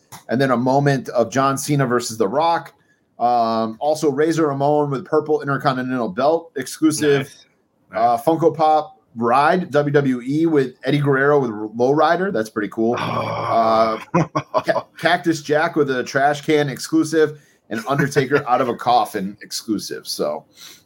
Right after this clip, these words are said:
Speaker 1: um, some Funko Pop news there for you guys. And then I think that's it for wrestling. Oh, Ringside Fest will be this Thursday and Friday.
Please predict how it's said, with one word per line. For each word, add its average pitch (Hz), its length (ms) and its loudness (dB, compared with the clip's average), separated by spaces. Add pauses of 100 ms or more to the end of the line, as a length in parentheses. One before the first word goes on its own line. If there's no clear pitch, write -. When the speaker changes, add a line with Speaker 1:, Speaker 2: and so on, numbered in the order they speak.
(140)
Speaker 1:
um, 95 520 2
some 95 180 -10
Funko 113 380 -2
Pop - 320 -6
news 113 420 -4
there 113 260 0
for 113 280 -2
you 110 140 -2
guys. 170 640 0 (480)
And 135 180 -4
then 202 600 0
I - 140 -8
think - 180 -6
that's 254 280 -4
it 147 180 4
for 92 260 -2
wrestling. 110 540 0
Oh, 170 220 2
Ringside 196 560 2
Fest 139 420 -4
will 135 100 -4
be 135 120 0
this 143 220 0
Thursday 143 360 0
and 117 100 -10
Friday. 180 460 0